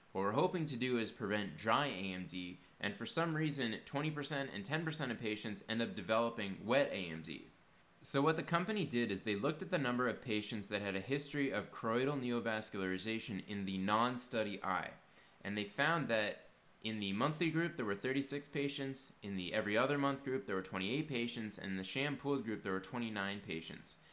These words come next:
And so of those, s-, the percentage of patients that had wet A M D in the study eye were thirty-six percent in the monthly group,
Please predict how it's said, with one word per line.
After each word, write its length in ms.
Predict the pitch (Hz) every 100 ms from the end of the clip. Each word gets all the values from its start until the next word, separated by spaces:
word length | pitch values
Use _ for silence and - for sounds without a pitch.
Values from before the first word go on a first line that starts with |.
| - - -
And 120 | 110
so 260 | 131 117 -
of 300 | 147 170 123
those, 520 | 127 131 101 92 - - - - -
s-, 160 | - 117
the 120 | 113
percentage 500 | - 113 - 156 156
of 100 | 123
patients 400 | 135 123 120 120
that 120 | 104 104
had 240 | 117 104
wet 180 | 110 107
A 140 | 107
M 140 | 101 101
D 100 | 101
in 80 | 92
the 80 |
study 380 | 92 - 151 143
eye 220 | 101 98
were 120 | 90 90
thirty-six 580 | - 120 120 - 156 -
percent 420 | 143 139 135 117
in 60 |
the 60 | 101
monthly 300 | 107 117 123
group, 300 | 117 120